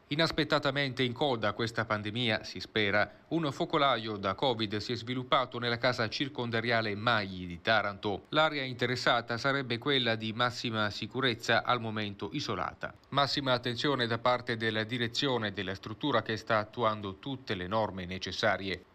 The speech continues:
È stato consigliato, ad esempio, dall'A S L di non far accedere nuovi detenuti, dunque tutte le misure disposte dalla Procura ionica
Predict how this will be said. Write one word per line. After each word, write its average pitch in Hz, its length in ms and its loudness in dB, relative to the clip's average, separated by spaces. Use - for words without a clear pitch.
È - 80 -6
stato 110 320 0
consigliato, 107 720 0
ad - 160 -6
esempio, 95 400 -2
dall'A 113 400 2
S 110 60 -10
L 107 120 -4
di 113 140 -4
non 120 160 -4
far 117 180 0
accedere 104 560 -2
nuovi 90 400 -6
detenuti, 92 720 -4
dunque 104 400 -4
tutte 113 300 -4
le 95 160 -2
misure 98 440 -4
disposte 104 600 -2
dalla 85 240 -4
Procura 98 380 -4
ionica 107 520 2